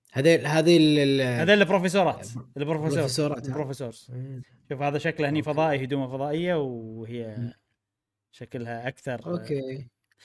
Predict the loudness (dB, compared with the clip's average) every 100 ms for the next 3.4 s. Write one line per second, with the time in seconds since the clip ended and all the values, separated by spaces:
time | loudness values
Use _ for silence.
0 | _ 4 4 6 10 10 12 12 12 10
1 | 6 6 2 4 4 4 2 2 4 6
2 | 6 4 4 2 2 -8 _ -2 0 0
3 | -2 -2 -6 -8